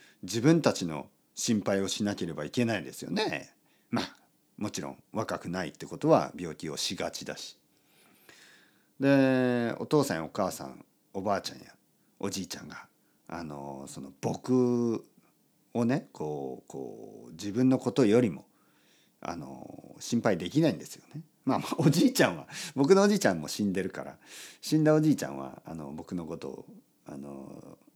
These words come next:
天国から見守ってくれてると思いますけど、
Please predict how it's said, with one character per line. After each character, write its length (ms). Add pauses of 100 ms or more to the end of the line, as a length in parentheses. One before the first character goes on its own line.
(440)
天 220
国 120
か 280
ら 80 (200)
見 120
守 240
っ 40
て 140
く 120
れ 100
て 100
る 100
と 80
思 180
い 20
ま 120
す 80
け 80
ど、 80